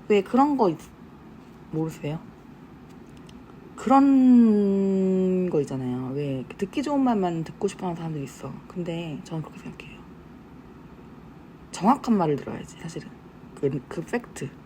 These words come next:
팩트를 들어야지. 그 팩트를 들으면은 아플 때도 많아. 왜냐면 사람은 단점, 장점 다 있잖아.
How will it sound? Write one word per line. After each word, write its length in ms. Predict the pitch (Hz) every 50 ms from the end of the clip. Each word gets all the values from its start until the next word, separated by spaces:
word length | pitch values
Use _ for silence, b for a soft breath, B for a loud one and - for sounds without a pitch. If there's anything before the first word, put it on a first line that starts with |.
| - - -
팩트를 300 | - 415 - - 285 262
들어야지. 680 | 226 180 160 143 135 120 - - 131 147 156 156 135 - - - - - - - - - - - - - - - - - - - - - - - - - - -
그 80 | - 247
팩트를 400 | - 349 - - - 370 339 233
들으면은 580 | 233 196 202 202 202 190 185 190 196 190 170 -
아플 360 | - 156 - - - - 277
때도 200 | 247 277 240 202
많아. 500 | 151 135 131 131 135 131 131 135 139 135 143 - - - - - - - - - - - - - - - - - -
왜냐면 200 | 180 180 175 175
사람은 400 | 196 233 262 277 269 254 226 196
단점, 440 | 185 - 165 170 175 175 202 190 180
장점 300 | 165 151 151 - 160 143
다 120 | 123 131
있잖아. 320 | 127 135 - 135 127 127